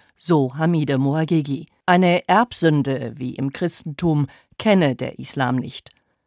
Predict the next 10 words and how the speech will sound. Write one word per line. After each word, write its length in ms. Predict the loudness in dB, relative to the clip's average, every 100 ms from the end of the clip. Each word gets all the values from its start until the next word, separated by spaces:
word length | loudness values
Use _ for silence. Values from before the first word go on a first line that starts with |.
| _ -6
Die 60 |
Kreuzigung 720 | 4 4 6 2 2 0 -6 -10
hat 180 | -8 -2
jahrhundertelang 720 | 0 2 2 2 2 2 2
für 120 | -4
schwere 380 | -2 -2 -2 -2
Konflikte 540 | -4 -4 -6 -6 -4
gesorgt, 480 | -4 -2 -2 -4 -18 _ _ _
und 160 | -6
zwar 380 | 2 4 4 0